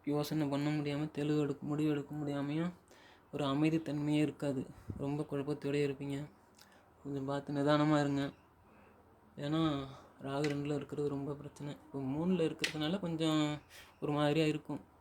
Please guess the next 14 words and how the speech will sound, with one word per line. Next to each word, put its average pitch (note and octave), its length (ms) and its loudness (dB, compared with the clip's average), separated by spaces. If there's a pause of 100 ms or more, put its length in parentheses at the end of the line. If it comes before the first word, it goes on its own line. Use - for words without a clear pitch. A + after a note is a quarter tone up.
(260)
குரு E3 240 2
நாலுக்கு D#3+ 360 0
போனதையும் D#3 460 0
பாருங்க, D#3 260 -2 (840)
ரொம்ப D#3+ 340 -2
சிரமமா C#3+ 440 -2
இருக்கும், C#3 260 -8 (960)
ரொம்ப D3+ 220 -4
கஷ்டமா D3+ 460 -6
இருக்கும், D3+ 260 -6 (840)
என்ன D3+ 200 -4
பண்றதுன்னே D3 480 -2
தெரியாம D3+ 380 0
இருக்கும். C3+ 260 -4